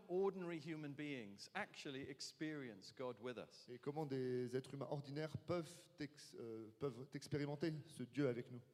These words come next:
Speaker 1: What should our expectations be?
Speaker 2: Et quelles devraient être nos, nos attentes ?
Speaker 1: We're gonna encounter God with us,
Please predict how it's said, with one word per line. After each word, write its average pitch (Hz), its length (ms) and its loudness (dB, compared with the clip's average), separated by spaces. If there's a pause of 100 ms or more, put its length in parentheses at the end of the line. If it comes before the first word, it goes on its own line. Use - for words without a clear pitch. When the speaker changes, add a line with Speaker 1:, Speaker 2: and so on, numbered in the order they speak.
(160)
Speaker 1:
What 185 200 6
should 190 200 0
our 170 200 6
expectations 175 800 0
be? 90 240 -2 (160)
Speaker 2:
Et 123 80 -12
quelles 139 260 -2
devraient 127 380 2
être 139 260 0
nos, 117 480 0
nos 123 160 -2
attentes ? 151 380 0 (240)
Speaker 1:
We're 151 100 -2
gonna 170 240 -2
encounter 165 600 -2
God 156 280 -2
with 127 140 -2
us, 262 220 -6